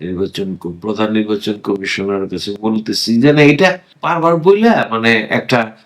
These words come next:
ইয়ে করা যে শতাব্দীর সেরা নির্বাচন অনুষ্ঠিত হতে যাচ্ছে। এখন প্রথম কয়েকটা বিশ্লেষণের জায়গা আছে। একটা প্রথম বিষয়টা হচ্ছে যেটা, যে এই সরকারের যে আমলাতন্ত্র বা এই সরকারটা যে চলতেছে, তারা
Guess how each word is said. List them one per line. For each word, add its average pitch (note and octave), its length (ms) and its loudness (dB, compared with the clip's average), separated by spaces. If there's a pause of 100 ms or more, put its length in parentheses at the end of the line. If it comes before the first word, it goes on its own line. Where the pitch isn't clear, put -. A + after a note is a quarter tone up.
(240)
ইয়ে A3+ 220 6
করা G#2 260 0
যে F#2 100 -4
শতাব্দীর C3+ 520 0
সেরা B2 360 4
নির্বাচন G2+ 600 -2 (160)
অনুষ্ঠিত F2+ 520 -10
হতে - 200 -8
যাচ্ছে। - 340 -12 (180)
এখন F#3+ 480 2 (180)
প্রথম G3 400 2 (100)
কয়েকটা E3+ 460 -2
বিশ্লেষণের A2+ 760 2
জায়গা F#2 420 -4
আছে। - 360 -16
একটা C3+ 260 0
প্রথম D#3 420 0
বিষয়টা D#3+ 360 2
হচ্ছে E3+ 280 0
যেটা, D#3+ 440 2 (200)
যে A#2 400 4 (120)
এই A3+ 320 6
সরকারের G3 720 4
যে C#3+ 300 2
আমলাতন্ত্র C3 800 0 (240)
বা D2+ 280 -6
এই G#2+ 160 0
সরকারটা A#2 720 0
যে G2+ 160 -2
চলতেছে, D3 800 2 (200)
তারা E3 140 0